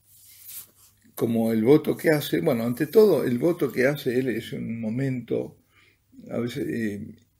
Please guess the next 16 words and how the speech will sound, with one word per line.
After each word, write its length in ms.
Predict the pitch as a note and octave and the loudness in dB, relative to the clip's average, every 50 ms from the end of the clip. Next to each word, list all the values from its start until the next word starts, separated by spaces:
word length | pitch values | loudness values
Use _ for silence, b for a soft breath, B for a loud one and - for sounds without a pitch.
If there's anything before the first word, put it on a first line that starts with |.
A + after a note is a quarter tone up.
| _ _ _ | _ _ _
irreflexivo, 1040 | _ C#3 C3+ C#3+ C#3 C#3 C#3 C3 A#2+ - - G#3+ A3+ F#3+ C#3 A#2 A2 G#2+ - - - - - | _ 2 4 4 4 2 -2 -4 -4 -2 0 2 4 4 4 2 2 -2 -4 -6 -14 -10 -8
¿m? 240 | - D#3 A3 A3 - - _ b b b b b b b b b _ | -8 -6 -6 -8 -10 -14 _ b b b b b b b b b _
A 80 | - - | -8 -8
veces 300 | B2 C3+ D#3 D#3+ C#3+ C#3+ | -6 0 0 0 2 2
uno 260 | - - D3 D3 C#3+ | -2 -2 -2 -2 -2
hace 200 | C#3 C3 - D#3 | -2 0 2 6
votos, 500 | D#3 F#3 G3 F#3+ F3+ F#3 - G3 F#3+ E3+ | 6 8 8 6 4 2 0 -2 -2 -2
no 180 | D#3+ C3 C3 B2 | -2 -4 -4 -6
sabe 280 | - - C#3+ C3+ C3 | 0 2 4 4 4
lo 80 | A#2+ A#2 | 2 2
que 100 | A#2 A#2 | -2 -4
está 360 | A#2 - - B2+ A#2+ A#2 A#2 | -6 -6 -4 -2 -2 -2 -2
diciendo, 640 | - - A#2+ A#2+ - - F3 E3+ D#3+ E3 F3+ - - | -4 -6 -8 -8 -4 -4 -2 -2 -2 -4 -4 -4 -4
después 340 | - A#2+ - - B2+ - | -6 -6 -6 -6 -6 -6
está 240 | C3+ A#2+ - C#3+ B2+ | -6 -4 -4 -4 -2
comprometido, 880 | B2 C3 B2 A#2+ A#2 A#2+ A#2+ A2+ G#2+ - B2 A2 G#2 G#2+ A2 - - | -2 -2 -2 0 -2 -2 -2 -4 -2 -2 -2 -2 0 -2 -4 -8 -10